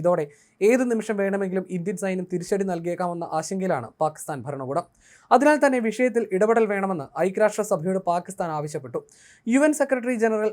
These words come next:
അന്റോണിയോ ഗുട്ടറസിനോടാണ് പാകിസ്ഥാൻ ഇടപെടൽ തേടിയിരിക്കുന്നത്. ഇന്ത്യ മുപ്പത്തിയാറ് മണിക്കൂറിനുള്ളിൽ ആക്രമിക്കാൻ പദ്ധതിയിടുന്നതായി തെളിവ് ലഭിച്ചെന്ന് പാകിസ്ഥാൻ ഇൻഫർമേഷൻ മന്ത്രിയും പറഞ്ഞിരുന്നു. പഹൽഗാം ഭീകരാക്രമണത്തിന്റെ പശ്ചാത്തലത്തിൽ ഇന്ത്യയും പാകിസ്ഥാനും തമ്മിലുള്ള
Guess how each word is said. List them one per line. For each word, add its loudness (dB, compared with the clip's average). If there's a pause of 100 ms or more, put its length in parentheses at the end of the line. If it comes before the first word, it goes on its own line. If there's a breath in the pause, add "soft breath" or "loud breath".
(120)
അന്റോണിയോ 0
ഗുട്ടറസിനോടാണ് -2 (760)
പാകിസ്ഥാൻ 6 (260)
ഇടപെടൽ 4
തേടിയിരിക്കുന്നത്. -2 (320)
ഇന്ത്യ 0
മുപ്പത്തിയാറ് 2
മണിക്കൂറിനുള്ളിൽ 0
ആക്രമിക്കാൻ -2
പദ്ധതിയിടുന്നതായി -2 (100)
തെളിവ് 2
ലഭിച്ചെന്ന് -4 (120)
പാകിസ്ഥാൻ -2 (120)
ഇൻഫർമേഷൻ -6
മന്ത്രിയും -6
പറഞ്ഞിരുന്നു. -6 (540 soft breath)
പഹൽഗാം 8
ഭീകരാക്രമണത്തിന്റെ 2
പശ്ചാത്തലത്തിൽ -2 (180)
ഇന്ത്യയും -2
പാകിസ്ഥാനും -4
തമ്മിലുള്ള -4